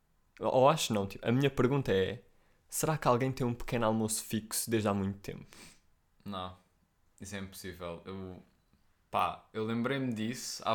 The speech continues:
Speaker 2: até há pouco tempo, porque eu, como jovem que sou, tenho o TikTok e apareceu-me um TikTok que dizia que, do nada, comecei a, a ter, eh, nojo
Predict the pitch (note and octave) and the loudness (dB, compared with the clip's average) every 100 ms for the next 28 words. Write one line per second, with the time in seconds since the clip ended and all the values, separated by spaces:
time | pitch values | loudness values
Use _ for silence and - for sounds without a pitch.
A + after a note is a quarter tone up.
0 | G2+ G#2+ A#2+ A2+ - - - A2 G2 B2+ | -2 -4 0 0 -2 -14 -8 -6 -6 -8
1 | - _ - - - _ - - - - | -14 _ -20 -20 -20 _ -20 -20 -14 -10
2 | G#2+ - A2+ G#2+ G2+ G2 F#2 - F#2+ F#2 | -10 -6 -2 0 0 -4 -8 -10 -10 -6
3 | G2 F#2 F#2+ F#2 - G2+ F#2 F#2+ F#2 F#2 | -6 -6 -8 -10 -8 -6 -6 -8 -10 -10
4 | G2+ - G2 F#2+ - G2+ G#2+ - C3+ A#2+ | -12 -6 -6 -4 -8 -8 -8 -6 -6 -6
5 | A2 A2+ - A2 G#2+ - A2 G#2+ G#2 G#2+ | -6 -8 -6 -6 -6 -8 -8 -6 -6 -4
6 | G#2+ A#2 C3 _ _ _ _ _ - C3 | -4 -4 -10 _ _ _ _ _ -6 -2
7 | A#2 - A#2 B2+ A#2+ A#2 A2 C#3 D#3+ - | -2 -4 -6 -2 0 0 0 -2 -2 -14
8 | _ _ - B2+ - C#3 C3 C3 B2+ B2 | _ _ -8 -6 -2 0 2 2 0 -2
9 | - _ _ A2+ - C3 B2+ B2 A#2+ A#2 | -6 _ _ -12 -6 -2 0 0 0 -2
10 | A2 G#2+ _ _ _ _ _ _ _ _ | -4 -10 _ _ _ _ _ _ _ _
11 | _ _ _ _ _ _ _ C3 C3 D3+ | _ _ _ _ _ _ _ -2 4 6
12 | D3+ D3 D3+ D#3 | 4 2 -2 -4